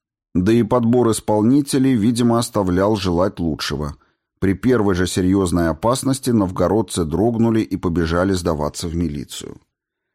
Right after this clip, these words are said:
Конечно, это не более чем версия. Однако обращает на себя внимание тот факт, что новое, на этот раз удачное покушение на Константина Яковлева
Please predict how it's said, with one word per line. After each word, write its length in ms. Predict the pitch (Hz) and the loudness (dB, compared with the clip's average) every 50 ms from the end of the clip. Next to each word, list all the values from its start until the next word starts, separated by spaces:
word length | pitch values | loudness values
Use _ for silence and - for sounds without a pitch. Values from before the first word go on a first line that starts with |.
| _ _ _ | _ _ _
Конечно, 560 | - 104 113 135 156 156 - - - 131 - - | -2 0 2 2 2 2 0 -2 -4 -4 -2 -2
это 280 | 123 127 127 - 131 | -2 -2 -2 0 -2
не 120 | 120 117 110 | 0 0 0
более 400 | 90 85 92 98 98 95 98 92 | 0 0 0 2 2 0 0 -2
чем 240 | - - 107 98 | -2 -4 -2 -2
версия. 640 | 101 90 87 82 69 - - - - 60 50 - - _ _ _ _ | -2 -2 -2 -4 -4 -6 -8 -12 -12 -12 -14 -16 -18 _ _ _ _
Однако 460 | - 85 87 92 120 143 156 147 139 | -6 -6 -2 0 0 0 0 0 0
обращает 560 | 127 110 104 110 110 - - 120 107 101 92 - | 0 0 0 0 0 0 0 0 0 0 0 -2
на 120 | 95 92 | -4 -4
себя 320 | - - 101 92 98 92 | -2 -4 -2 0 0 0
внимание 520 | 85 90 92 92 95 98 98 92 87 82 80 | 0 0 0 2 2 2 2 0 0 0 -2
тот 260 | 78 - 87 85 - | -4 -4 -4 -6 -6
факт, 380 | - - 107 113 131 131 - - | -6 -4 -2 -2 -2 -2 -6 -12
что 280 | - - - 92 87 | -14 -10 -6 -4 -2
новое, 560 | 87 95 113 131 135 117 98 87 69 55 50 - | 0 0 0 0 0 0 0 -2 -2 -4 -8 -8
на 220 | - 92 95 90 | -6 -4 -2 -2
этот 200 | 82 - 87 - | -4 -4 -6 -6
раз 280 | - 82 80 82 - 85 | -4 -4 -4 -6 -6 -8
удачное 560 | 82 82 107 120 - - - 113 98 85 78 | -6 -2 -2 -2 -2 -2 -4 -2 -2 -2 -4
покушение 640 | - - - - 98 95 - - 104 85 80 80 76 | -6 -10 -8 -8 -6 -6 -2 -2 -2 -2 -2 -2 -4
на 140 | 76 80 78 | -4 -6 -6
Константина 640 | - 90 92 90 - 98 95 95 - 101 87 80 80 | -4 -6 -6 -6 -4 -6 -6 -4 -4 -4 -4 -2 -4
Яковлева 680 | 78 82 95 82 - - - 64 65 62 - 50 - | -2 -2 -4 -4 -4 -8 -12 -12 -12 -12 -14 -14 -20